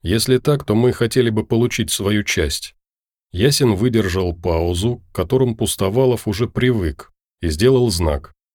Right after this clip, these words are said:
Из ниоткуда появился слуга с кожаной коричневой сумкой и поставил её на стол перед Басуровым. Басуров дрожащей рукой потянул сумку на себя.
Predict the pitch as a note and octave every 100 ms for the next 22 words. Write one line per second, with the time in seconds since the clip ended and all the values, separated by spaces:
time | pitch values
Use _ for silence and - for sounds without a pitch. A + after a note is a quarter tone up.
0 | _ - E2 G#2+ A#2+ - F3 D#3 - G2+
1 | G2+ A2+ C3+ - G#2 - G2 F#2+ G#2+ C3+
2 | - A#2 A2+ A#2+ A2+ G#2 A2+ - A2+ A#2+
3 | - B2 F#2 D#2 D2+ D2 - _ B2 B2+
4 | G#2+ - A2+ C#3 C#3 B2+ B2 C3+ C3 F#2+
5 | E2+ - A#2+ - G#2+ F#2 F2 G#2 - E2
6 | D2+ D2+ D2 - _ _ _ _ _ -
7 | D#2+ E2 D3 C#3+ G2+ G#2 F#2+ F#2+ C3 -
8 | G#2 F#2+ - B2+ C3+ - F#2+ F#2+ G#2 A#2
9 | - A2 G#2+ - G2 G2 - G2 E2+ C#2+